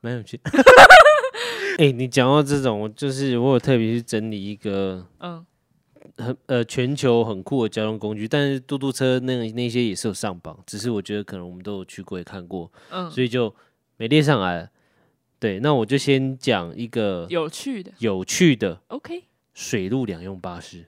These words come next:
Speaker 2: 哇哦。
Speaker 1: 它是在荷兰的鹿特丹。
Speaker 2: 因为那边的话，
Speaker 1: 应该，
Speaker 2: 就水也比较多啊。
Speaker 1: 应该，应该，应该说那个地形的关系啊，
Speaker 2: 对啊。
Speaker 1: 他们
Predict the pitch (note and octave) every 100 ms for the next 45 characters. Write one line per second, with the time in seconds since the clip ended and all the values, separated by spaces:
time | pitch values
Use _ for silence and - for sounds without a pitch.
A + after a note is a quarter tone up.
0 | _ E3+ A3+ D4+ E3+ - E3+ F#3 E3+ C#3+
1 | - B2+ D3 D3 A2+ A#2 B2 A#2+ C3+ A#2+
2 | B2+ G#2+ G2+ F2+ F2+ - E4 E4+ B3+ C4
3 | B3+ B3 - F#3+ A3+ A3 G#3 A3+ A3 G3+
4 | A3 A3+ D#3 A3 E3 - D#3 G#3+ G#3+ A3
5 | F#3+ G3 G3+ F#3 G3 F#3+ F3 C3+ F#3+ C3+
6 | A2 G#2+ G#2 A2+ G#2+ G#2 - G#2 F#2 F2
7 | C3 D#3+ D#3+ A#2+ B2